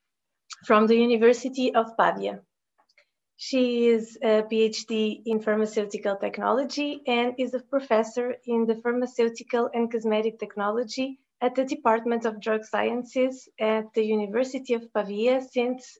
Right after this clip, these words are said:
two thousand one. She is director of the second level master course in cosmetological sciences at the University of Pavia and is also founder and scientific director of Etica S R L,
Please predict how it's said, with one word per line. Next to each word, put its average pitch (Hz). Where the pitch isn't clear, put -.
two 262
thousand 214
one. 202
She 285
is 285
director 226
of 214
the 214
second 269
level 208
master 208
course 202
in 220
cosmetological 208
sciences 302
at 220
the 226
University 208
of 185
Pavia 214
and 277
is 269
also 311
founder 240
and 233
scientific 226
director 226
of 226
Etica 269
S 214
R 202
L, 214